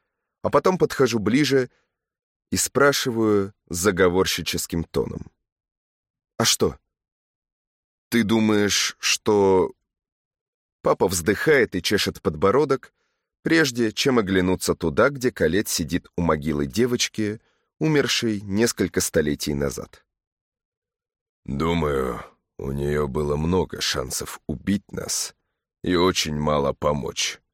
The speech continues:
Но она не воспользовалась ни одним из первых и не упустила ни одного из вторых».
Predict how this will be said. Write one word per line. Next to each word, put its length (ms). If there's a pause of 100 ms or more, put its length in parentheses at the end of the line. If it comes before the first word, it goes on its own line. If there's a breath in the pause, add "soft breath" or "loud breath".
(800)
Но 180
она 200
не 120
воспользовалась 1040
ни 180
одним 400
из 160
первых 640 (640)
и 100
не 140
упустила 920 (120)
ни 220
одного 560
из 120
вторых». 760